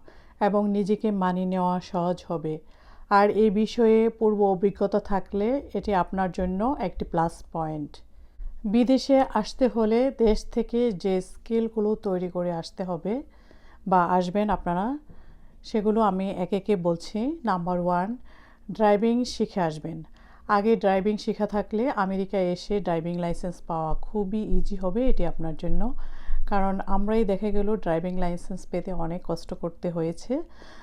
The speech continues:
তো আগে অভিজ্ঞতা থাকলে এটি আপনার জন্য একটি প্লাস পয়েন্ট। নাম্বার টু, কম্পিউটার শিখে আসতে হবে। এখন আধুনিক যুগ, সবাই কম বেশি কম্পিউটার জানে, কিন্তু এই বিষয়ে ভালো জ্ঞান থাকলে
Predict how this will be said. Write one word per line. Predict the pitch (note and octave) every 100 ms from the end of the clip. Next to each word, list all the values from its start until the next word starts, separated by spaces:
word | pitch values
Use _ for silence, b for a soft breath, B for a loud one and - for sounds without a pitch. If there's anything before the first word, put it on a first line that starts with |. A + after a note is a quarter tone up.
| B B -
তো | G3+ F#3+ F3+ - -
আগে | G#3+ A3+ C#4 C4+ C4+ -
অভিজ্ঞতা | G#3 G#3+ G#3+ G#3 A3
থাকলে | - G3 A#3+ C4
এটি | F#3 F3
আপনার | - E3+ D#3+
জন্য | E3+ F#3
একটি | B3+ E3 -
প্লাস | E3+ D#3 - -
পয়েন্ট। | D3+ D3 - - b b b -
নাম্বার | G#3 G3 G#3+ G#3+ -
টু, | A#3 A3 C4 - -
কম্পিউটার | A3 A3 G#3+ A#3+ A#3 A#3+ A#3
শিখে | - G#3 G3
আসতে | D#3+ - F3+
হবে। | E3 D#3+ D3+ D#3+ - b b b b b -
এখন | A#3 C#4+
আধুনিক | A3 A3 A#3 A3+ G3+
যুগ, | - D#3+ -
সবাই | - F3+ F3 F3+
কম | - F3 F3 F3
বেশি | F3 -
কম্পিউটার | F#3 E3+ D#3+ E3+ E3+ F3 E3
জানে, | E3+ D#3+ A#3+
কিন্তু | C4 F#3 F3+ F#3+
এই | F3+
বিষয়ে | F#3 G3+ A3 F#3+
ভালো | F3 E3+ E3+
জ্ঞান | E3+ E3 E3
থাকলে | - E3 F3+ G#3